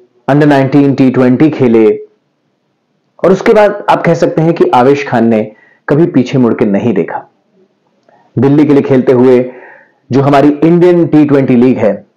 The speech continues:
उसमें आवेश खान ने वो कारनामा कर दिखाया कि वो सबके favorite हो गए।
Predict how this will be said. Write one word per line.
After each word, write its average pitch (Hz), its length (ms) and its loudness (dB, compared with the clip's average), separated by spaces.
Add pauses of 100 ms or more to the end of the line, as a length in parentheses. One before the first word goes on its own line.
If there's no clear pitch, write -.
(140)
उसमें 139 260 0
आवेश 135 360 0
खान 127 180 -2
ने 120 260 0 (340)
वो 156 280 0
कारनामा 131 440 0
कर 123 180 0
दिखाया 120 320 0 (1400)
कि 147 180 2
वो 120 540 0
सबके - 340 -2
favorite 104 400 -2
हो 95 120 -8
गए। - 160 -12